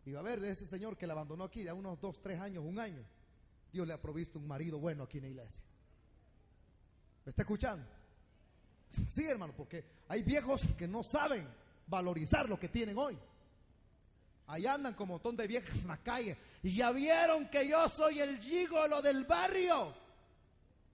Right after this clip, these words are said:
El gigolo machista. Títere de Satanás".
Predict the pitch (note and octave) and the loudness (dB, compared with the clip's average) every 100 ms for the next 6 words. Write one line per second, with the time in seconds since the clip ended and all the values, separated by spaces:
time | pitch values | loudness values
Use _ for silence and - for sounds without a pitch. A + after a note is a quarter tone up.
0 | _ - C#3 C3 D#3 C4+ B3+ G#3 F#3+ F3 | _ -10 -8 -6 -6 -2 0 -2 -4 -4
1 | D#3 D4+ D#4+ - C#4 F3+ - - - - | 0 2 2 2 0 0 -4 -6 -10 -16
2 | - - - - - _ - D#4 C#4+ C4+ | -20 -20 -20 -20 -20 _ 6 8 8 8
3 | A#3+ A3 - G#3+ - A3+ D#4 G4+ - | 8 4 6 4 6 6 10 12 10